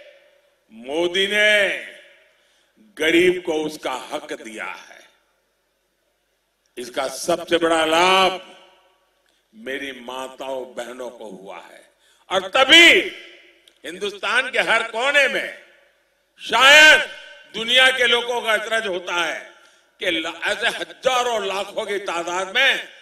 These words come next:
माताएं बहनें आती हैं, बैठ करके आशीर्वाद देती है, अपना घर का काम छोड़ करके आती है। आप याद कीजिए, देश के गोदामों में अनाज सड़ जाता था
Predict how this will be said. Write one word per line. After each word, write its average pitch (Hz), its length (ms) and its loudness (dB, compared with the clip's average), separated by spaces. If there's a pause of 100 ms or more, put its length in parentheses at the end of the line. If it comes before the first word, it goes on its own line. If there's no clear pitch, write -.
(200)
माताएं 170 680 -6
बहनें 156 300 -8
आती 156 420 -8
हैं, 220 460 0 (380)
बैठ 165 300 -4
करके 170 240 -6
आशीर्वाद 156 680 -6
देती 185 380 -6
है, 214 280 0 (240)
अपना 226 320 -2
घर 220 240 0
का 262 180 4
काम 285 420 2
छोड़ 277 220 2
करके 247 280 -2
आती 196 320 -4
है। - 380 -20 (1600)
आप 117 220 -18
याद 170 340 -6
कीजिए, 208 340 -8 (1400)
देश 226 280 4
के 247 220 4
गोदामों 233 480 4
में 269 360 6 (1120)
अनाज 180 420 -2
सड़ 254 240 4
जाता 262 420 6
था 139 460 -14